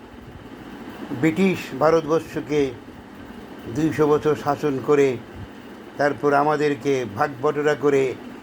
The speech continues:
এমনি একের প্রতি একে একে শত্রু বানিয়ে দিয়ে গেছে যে আমরা একজন আরেকজনকে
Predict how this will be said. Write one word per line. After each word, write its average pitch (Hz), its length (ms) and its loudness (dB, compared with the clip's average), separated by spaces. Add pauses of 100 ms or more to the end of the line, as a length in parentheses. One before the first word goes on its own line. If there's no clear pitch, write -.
(220)
এমনি 165 360 4
একের 170 340 2
প্রতি 147 300 -6
একে 147 220 2
একে 135 180 -2
শত্রু 160 400 -2
বানিয়ে 147 300 4
দিয়ে 139 240 2
গেছে 135 320 0 (640)
যে 113 200 2
আমরা 131 340 4 (640)
একজন 135 420 0
আরেকজনকে 131 580 0